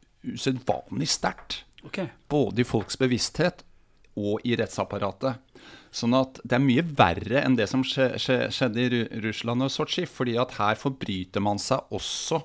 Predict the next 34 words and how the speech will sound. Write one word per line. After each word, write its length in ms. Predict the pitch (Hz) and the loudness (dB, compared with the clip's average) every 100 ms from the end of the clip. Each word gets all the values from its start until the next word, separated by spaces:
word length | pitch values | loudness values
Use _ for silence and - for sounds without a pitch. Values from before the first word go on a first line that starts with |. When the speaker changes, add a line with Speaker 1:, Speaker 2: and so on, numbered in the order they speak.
| - - | -6 -6
Speaker 1:
mot 300 | 110 127 117 | -4 -4 -2
landets 460 | 104 95 117 - - | -2 -2 -6 -10 -10
eget 480 | - 127 95 95 - | -2 -2 0 -2 0
lovverk 640 | 139 113 104 165 165 - - | 0 2 2 0 -2 -12 -4
og 160 | 117 | 0
må 320 | 117 95 104 113 | 0 -2 -6 -6
overgripe, 800 | 135 135 101 82 90 92 92 92 _ _ - - | -4 -2 -2 -4 -6 -4 -6 -8 _ _ -20 -12
det 180 | 117 107 | -8 -6
er 60 | |
et 100 | - | -4
overgrep 480 | 123 87 85 123 - | -4 -4 -6 -8 -8
også 240 | 92 - | -12 -10
mot 300 | 107 107 117 - - - | -8 -6 -8 -10 -20 -20
folks 640 | - - 95 - - - - - | -8 -4 -4 -4 -8 -8 -10 -8
bevissthet 600 | 117 113 - - 180 - | -6 -4 -6 -8 -10 -4
og 160 | 113 | -2
rettsbevissthet. 840 | 107 - 117 120 - - 90 - - 151 139 - - - | -2 -2 -6 -6 -4 -4 -6 -8 -20 -20 -20 -20 -20 -14
Men 120 | 110 | -8
som 160 | 107 95 | -6 -4
kanskje 320 | 143 104 - | -2 -2 -2
kan 160 | 117 113 | -4 0
si 80 | 110 | -2
at 160 | - | 0
både 220 | 117 95 | -2 -2
i 20 | 110 | -4
Kina, 400 | - 95 101 113 | -2 -2 0 0
Beijing 440 | 110 101 95 110 | 0 -2 -2 -6
to 160 | - 101 | -6 -8
tusen 240 | 101 - | -8 -8
og 140 | 107 - | -8 -8
åtte 180 | - 127 | 0 4
og, 300 | 113 113 - - - | 4 2 -8 -20 -4
og 180 | 107 101 | -2 0
Sochi, 400 | 110 - - | -2 0 0